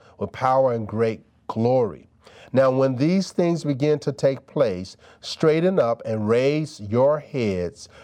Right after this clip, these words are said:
because of your redemption is drawing near." So as we begin to see signs of the time, we'll s-, we see, begin to see the nations shaking and, and earthquakes and, and all kinds of stuff happening in the world,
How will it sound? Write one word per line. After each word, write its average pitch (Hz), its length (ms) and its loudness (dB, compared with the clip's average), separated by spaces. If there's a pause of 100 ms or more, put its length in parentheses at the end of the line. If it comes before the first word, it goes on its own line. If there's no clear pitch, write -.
because 101 380 -2
of 104 100 -2
your 110 220 2
redemption 110 560 -2
is 90 160 -6
drawing 92 600 0
near." 98 380 0 (420)
So 120 280 2
as 120 280 0
we 131 120 0
begin 127 460 0
to 123 120 -10
see 156 300 -2
signs 147 580 0
of 143 80 0
the 147 80 2
time, 131 540 -4 (340)
we'll 117 120 2
s-, - 180 -8
we 123 160 -2
see, 147 320 0 (180)
begin 131 300 2
to 123 100 -6
see 147 240 -2
the 120 160 0
nations 127 580 2
shaking 110 560 -2 (340)
and, 110 200 2
and 107 220 0
earthquakes 127 840 0
and, 101 220 0 (320)
and 104 420 0
all 151 240 2
kinds 151 460 0
of 117 80 -4
stuff - 380 -2
happening 135 840 -2
in 131 220 2
the 113 80 2
world, 104 640 0